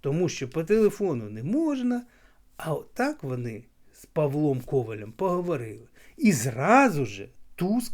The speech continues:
послав президента нашого нахрен. "Я з тобою зустрічатися не хочу". Чому?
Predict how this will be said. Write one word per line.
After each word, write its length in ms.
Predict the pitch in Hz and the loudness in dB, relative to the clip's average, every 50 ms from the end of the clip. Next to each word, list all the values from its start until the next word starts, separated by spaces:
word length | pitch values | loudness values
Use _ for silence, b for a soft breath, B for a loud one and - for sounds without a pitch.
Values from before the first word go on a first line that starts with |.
| - - | -6 -6
послав 540 | - 107 - - - 117 127 143 170 170 - | -8 -10 -12 -10 -4 -2 0 0 0 -2 -2
президента 680 | 165 143 107 95 90 95 98 107 135 147 - - 117 | -4 -4 -4 -6 -8 -8 -6 -6 -6 -6 -6 -8 -8
нашого 460 | 95 95 95 101 - - 123 123 117 | -8 -8 -8 -8 -6 -6 -6 -6 -6
нахрен. 500 | 107 101 98 95 95 - - - - - - B B B B B - | -8 -10 -12 -12 -12 -10 -10 -10 -12 -14 -16 B B B B B -2
"Я 180 | 135 160 156 | 0 0 0
з 60 | - | 0
тобою 420 | - - 127 117 135 196 240 220 143 | -4 -8 -8 -6 -4 -4 -2 -2 -4
зустрічатися 800 | 110 113 - - - 95 - - 147 139 - - - - - - - | -4 -8 -12 -14 -16 -16 -10 -8 -8 -8 -8 -12 -18 -18 -18 -14 -6
не 340 | 139 135 139 131 135 165 180 | -4 -2 0 2 2 0 0
хочу". 540 | 180 - - - 107 131 - - - - 101 - - - | -2 -6 -12 -12 -10 -10 -12 -12 -16 -18 -18 -18 -18 -8
Чому? 480 | - - 285 294 294 285 294 302 302 | -4 -4 -4 -4 -4 -6 -6 -6 -6